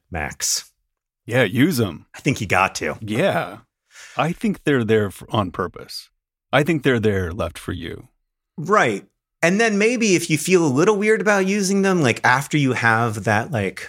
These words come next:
Speaker 1: four to five minutes of gaming joy that, um, six quarters can buy you these days,
Speaker 2: <laughs>
Speaker 1: you go to the ice cream store and you're like, "Hey, can I,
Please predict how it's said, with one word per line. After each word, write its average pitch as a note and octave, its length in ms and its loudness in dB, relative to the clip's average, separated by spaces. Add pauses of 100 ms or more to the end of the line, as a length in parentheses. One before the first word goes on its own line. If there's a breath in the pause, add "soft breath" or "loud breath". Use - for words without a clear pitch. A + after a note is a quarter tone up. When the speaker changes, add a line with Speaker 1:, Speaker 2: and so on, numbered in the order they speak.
(140)
Speaker 1:
four - 340 0
to A2 60 0
five A2 320 2
minutes G#2 400 -2
of G2 320 -4 (260)
gaming A2 400 0
joy G#2+ 380 2
that, G2 320 0 (100)
um, F#2+ 220 2
six A2 300 0
quarters G#2+ 400 0
can G2+ 180 0
buy G2 160 4
you A2+ 160 2
these C3 220 2
days, C#3+ 280 -2 (260 loud breath)
Speaker 2:
<laughs> - 260 -18
Speaker 1:
you C#3 680 0 (300)
go D3+ 220 4
to D#3 100 2
the C3 240 2
ice C3 240 2
cream C#3 200 0
store B2+ 200 2
and C3 80 2
you're A#2+ 140 2
like, A#2+ 160 2
"Hey, D3+ 180 2
can A2 160 -2
I, G#2 280 0